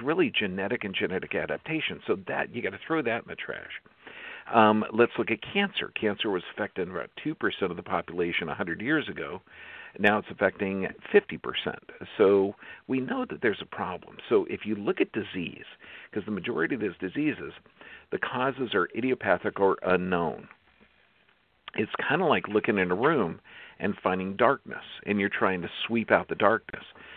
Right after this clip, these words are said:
when really a disease is the body adapting to a chronic stressor. Now, uh, homeostasis is the key. Now, homeostasis is a property of a system that regulates its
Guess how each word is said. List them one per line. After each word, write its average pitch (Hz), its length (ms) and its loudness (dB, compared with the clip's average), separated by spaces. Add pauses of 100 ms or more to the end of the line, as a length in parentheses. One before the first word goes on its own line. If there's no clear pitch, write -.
(140)
when 110 300 0
really 175 360 2
a 101 100 0
disease 95 680 0 (180)
is 95 140 2
the 101 80 2
body 127 460 4
adapting 104 840 0 (580)
to 101 120 6
a 90 80 4
chronic 95 520 2
stressor. - 460 2 (200)
Now, 98 520 6 (440)
uh, 92 200 0
homeostasis 127 1000 2 (240)
is 95 240 4
the 90 80 4
key. - 520 -4 (600)
Now, 101 180 6
homeostasis 123 800 4 (140)
is 92 180 6
a 98 60 0
property - 480 2
of 143 100 -2
a - 120 -2
system 90 300 2
that - 180 2
regulates 113 540 4
its - 160 2